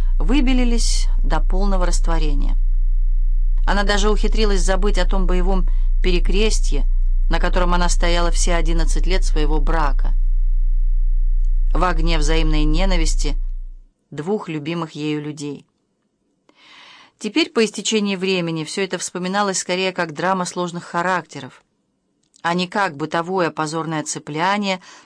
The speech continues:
неприличные взаимные уколы, раздражение, доходящее до точки кипения, и яростные скандалы, случающиеся всякий раз, когда Нине удавалось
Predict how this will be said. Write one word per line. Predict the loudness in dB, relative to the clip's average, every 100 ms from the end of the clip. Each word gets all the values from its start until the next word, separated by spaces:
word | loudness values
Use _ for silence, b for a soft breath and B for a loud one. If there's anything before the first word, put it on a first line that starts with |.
| B
неприличные | -4 -2 -2 -2 -4 -6 -6
взаимные | -6 -6 -4 -6
уколы, | -8 -10 -12 -6 -2 -2 -2 -4
раздражение, | -6 -8 -8 -8 -8 -6 -4 -4
доходящее | -6 -6 -4 -4 -4 -6 -6
до | -6
точки | -6 -10 -14
кипения, | -16 -12 -6 -6 -4 -6 -6 B B B
и | -12
яростные | -10 -4 -4 -4 -6 -8
скандалы, | -6 -6 -6 -4 -2 -2 -6 B B -12
случающиеся | -8 -4 -4 -4 -6 -8 -8
всякий | -6 -6 -6 -4
раз, | -2 -4
когда | -6 -10 -10
Нине | -8 -8 -8 -8 -12 B B
удавалось | B -4 -2 -2 -2 -6